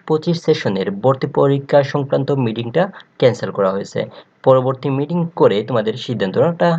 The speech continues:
জানানো হবে এবং এই পরবর্তী মিটিংটা কবে হবে এ সংক্রান্ত কিন্তু কোনো তথ্য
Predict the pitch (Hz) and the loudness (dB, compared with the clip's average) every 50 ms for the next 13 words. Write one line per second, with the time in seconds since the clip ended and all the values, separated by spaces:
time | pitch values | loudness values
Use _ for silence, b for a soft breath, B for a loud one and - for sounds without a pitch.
0 | 170 - - 120 113 110 104 98 95 98 - 104 98 101 107 123 b b b b | -4 -6 0 2 2 2 2 0 -2 -4 -8 -8 -10 -12 -12 -14 b b b b
1 | b - 113 120 - 131 131 123 - 151 147 151 151 156 151 156 160 143 131 135 | b -2 0 0 2 0 -2 0 2 4 4 4 4 2 0 0 -2 -2 0 0
2 | 143 160 165 170 160 165 - 143 139 135 147 151 147 156 160 185 180 175 139 123 | -2 0 0 0 0 2 2 2 4 4 4 2 2 2 0 0 0 -2 -2 0
3 | 135 127 123 123 127 127 135 131 143 143 139 143 143 - 127 117 120 123 123 - | 0 2 2 2 2 0 0 -2 -2 -2 -4 -4 -4 -4 -2 -2 -2 -2 -2 -4
4 | 110 - - | -4 -4 -4